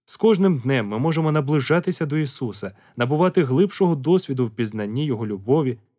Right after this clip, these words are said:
подумки осягати славну небесну вітчизну. Тому не втрачаємо надії і, як ніколи раніше, сповнюємося твердої рішучості та впевненості. До цього місця допоміг нам Господь.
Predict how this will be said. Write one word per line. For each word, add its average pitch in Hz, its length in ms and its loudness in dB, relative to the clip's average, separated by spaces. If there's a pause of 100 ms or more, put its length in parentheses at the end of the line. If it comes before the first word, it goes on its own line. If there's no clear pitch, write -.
(120)
подумки 175 380 0
осягати 127 440 -4
славну 170 480 0
небесну 110 440 -6
вітчизну. 95 560 -14 (460)
Тому 147 260 2
не 135 120 2
втрачаємо 160 600 0
надії 123 460 -4 (280)
і, - 100 0
як 165 300 0
ніколи 156 440 2
раніше, 160 480 0
сповнюємося 180 920 0
твердої 165 580 2
рішучості 147 720 -2
та 110 140 -6
впевненості. 95 840 -8 (500)
До 113 100 0
цього 117 240 0
місця 131 460 0 (180)
допоміг 117 560 -2
нам 123 160 -2
Господь. 135 600 -2